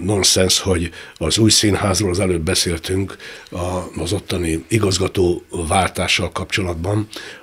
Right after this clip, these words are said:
amiben, ö, Szamóca, Eperjes Károly elég nagy szerepet játszott. Sőt, hát ő azért elég nagy szerepet szokott játszani,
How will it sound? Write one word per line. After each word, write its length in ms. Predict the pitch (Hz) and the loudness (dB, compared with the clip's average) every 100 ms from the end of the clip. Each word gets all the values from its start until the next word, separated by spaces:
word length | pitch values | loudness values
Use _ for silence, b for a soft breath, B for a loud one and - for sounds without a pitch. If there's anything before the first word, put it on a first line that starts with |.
| B - | B -2
amiben, 540 | 98 95 104 101 98 | 0 2 4 2 2
ö, 240 | 101 101 95 | 0 -2 2
Szamóca, 720 | - 104 101 92 - 101 104 - B B B _ | 2 4 2 2 2 2 0 -4 B B B _
Eperjes 400 | - - 92 - | -4 0 0 0
Károly 340 | 92 92 95 B B | 2 2 2 B B
elég 240 | - 90 87 | -2 2 2
nagy 260 | 90 82 - | 2 0 0
szerepet 440 | - 78 87 - | 0 0 -4 -4
játszott. 480 | 85 78 - 82 - | -4 -2 -4 -4 2
Sőt, 320 | - 120 - | 4 4 2
hát 180 | 87 113 | -2 4
ő 160 | 120 | 6
azért 280 | 113 110 107 | 8 6 4
elég 200 | 135 92 | 4 4
nagy 140 | 90 - | 4 2
szerepet 360 | 101 87 90 | 2 0 -2
szokott 280 | - 95 85 | -4 -4 -4
játszani, 520 | 95 87 - 98 107 | -4 0 0 2 0